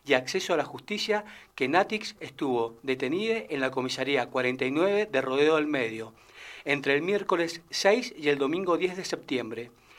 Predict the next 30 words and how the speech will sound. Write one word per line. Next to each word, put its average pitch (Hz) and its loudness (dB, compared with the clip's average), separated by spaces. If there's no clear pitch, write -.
El 131 0
día 143 4
jueves 165 6
siete 175 2
de 156 6
septiembre 202 2
es 185 0
trasladada 185 6
al 139 0
Hospital 165 2
Psiquiátrico 190 0
El 151 2
Sauce, 117 0
mediante 131 4
una 175 2
derivación 156 2
realizada 175 4
desde 131 2
la 131 2
Oficina 170 -4
Fiscal 180 0
número 185 0
dieciséis. 135 -2
La 143 4
misma 165 2
Fiscalía 180 2
interviniente 170 0
en 175 -2
su - -2
detención. 131 0